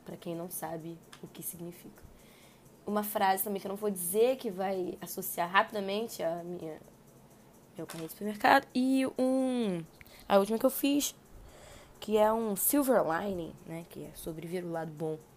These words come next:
das coisas. O que não se aplica cem por cento à minha pessoa, já que não costumo ver o lado bom de tudo, de algumas coisas sim,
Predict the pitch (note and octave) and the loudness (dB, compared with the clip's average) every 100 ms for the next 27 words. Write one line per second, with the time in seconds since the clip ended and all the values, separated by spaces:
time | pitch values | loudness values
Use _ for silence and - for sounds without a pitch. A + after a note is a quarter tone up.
0 | - - - C#3+ - - - A#3+ A#3 D4+ | -20 -20 -16 -18 -18 -20 -12 -10 -4 -2
1 | D4+ D4 D#4+ F#4 E4+ - - - - - | 2 4 4 2 -2 -16 -20 -20 -20 -20
2 | - - - - - - - A#3 A#3 A3+ | -20 -20 -18 -16 0 2 6 6 4 4
3 | A#3 A#3 - A#3+ A#3 A#3+ - A3 A3 A3 | 2 4 4 2 2 2 2 2 0 0
4 | G#3+ G#3 G#3+ - G#3 G#3 A3+ G3 F#3 G3 | 0 0 0 2 4 4 4 4 2 0
5 | G3+ G3 G3 - - - - - - - | -2 -2 -2 -6 -18 -20 -20 -20 -20 -20
6 | - - - - F3 F3+ G3+ - F#3+ F#3+ | -20 -20 -20 -10 -6 -6 -6 -6 -4 -2
7 | E3 E3+ E3+ - - - - - - - | -2 -4 -4 -16 -20 -20 -20 -20 -20 -20
8 | - - D#3 E3+ E3 F3 E3+ F3+ G#3+ A3+ | -20 -12 -6 0 2 0 -2 -4 -4 0
9 | G3+ E3+ D3+ D3+ D#3 E3+ D#3+ - F#3 A3 | 0 0 -6 -6 -4 -4 -6 -6 -6 -4
10 | - F#3 D#3 | -6 -4 -6